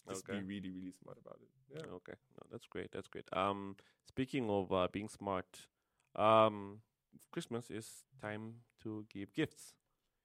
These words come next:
Speaker 2: Do you have any gift suggestions for, like, different age groups,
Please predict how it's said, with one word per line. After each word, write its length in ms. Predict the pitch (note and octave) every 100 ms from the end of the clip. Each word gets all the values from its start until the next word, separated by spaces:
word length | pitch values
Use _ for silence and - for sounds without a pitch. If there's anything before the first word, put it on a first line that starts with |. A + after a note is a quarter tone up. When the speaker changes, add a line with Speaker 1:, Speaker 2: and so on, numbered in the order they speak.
| -
Speaker 2:
Do 80 | A2+
you 20 |
have 100 | A2
any 160 | A2
gift 240 | G#2+ A#2 -
suggestions 880 | B2+ B2+ C3 C#3+ D3 C3 - - - -
for, 680 | - G2+ G2 F#2+ F#2 F2+ F2 G2+ A2+
like, 180 | - -
different 460 | - G#2+ G2+ G#2 G2+ _ - _ _ A#2
age 240 | A2+ A#2
groups, 500 | B2 C3 - -